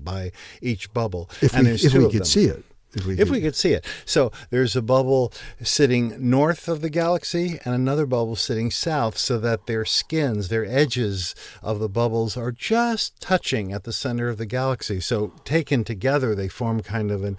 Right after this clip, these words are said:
Speaker 1: the number eight or an hourglass, if you like.
Speaker 2: Wait a minute. Let's go back to gamma rays for a second. What is a gamma ray?
Speaker 1: It's the most energetic type of light.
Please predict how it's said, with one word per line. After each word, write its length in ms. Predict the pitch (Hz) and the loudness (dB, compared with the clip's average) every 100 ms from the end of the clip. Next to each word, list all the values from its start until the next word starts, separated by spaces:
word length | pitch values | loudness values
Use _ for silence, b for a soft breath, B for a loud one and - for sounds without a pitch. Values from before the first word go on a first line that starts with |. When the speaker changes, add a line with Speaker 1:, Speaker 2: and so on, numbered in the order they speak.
| B B B B | B B B B
Speaker 1:
the 260 | 92 101 | -10 -2
number 380 | 113 117 113 107 | 0 0 0 -2
eight 380 | - 110 101 95 101 | -2 -2 -2 -6 -6
or 180 | 107 | -4
an 80 | 104 | -2
hourglass, 1000 | 101 110 113 107 104 101 98 98 - - _ _ | -2 -2 -2 -2 -2 -4 -4 -6 -10 -12 _ _
if 180 | - 92 | -8 -6
you 80 | 101 | -4
like. 380 | 98 85 80 - B B | -4 -4 -8 -16 B B
Speaker 2:
Wait 300 | 302 208 170 | 6 8 8
a 40 | |
minute. 300 | 131 196 269 | 4 -2 2
Let's 200 | 208 - | 2 4
go 200 | 226 214 | 8 8
back 380 | 147 156 160 165 | 8 4 4 2
to 480 | - - 170 151 123 | -2 0 4 2 0
gamma 480 | 104 135 131 127 | 0 2 4 2
rays 340 | 98 82 85 95 | 0 -4 -6 -8
for 140 | - | -6
a 60 | 101 | -4
second. 480 | - 95 95 90 - b b b b | -4 -4 -6 -8 -10 b b b b
What 240 | 123 170 | 2 4
is 180 | 185 160 | 4 0
a 60 | 156 | 0
gamma 340 | 131 123 90 | 0 0 -2
ray? 220 | 76 80 - _ _ _ | -8 -12 -18 _ _ _
Speaker 1:
It's 200 | - 107 | -8 -4
the 100 | - | 0
most 500 | 117 113 110 - - _ - | 2 2 0 -2 -8 _ 0
energetic 760 | 139 147 135 - 123 117 - - | 2 4 2 0 0 0 -6 -10
type 380 | - 113 101 - 92 | -4 -2 -2 -6 -10
of 200 | 104 98 | -6 -2
light. 300 | 104 92 71 | -2 -2 -6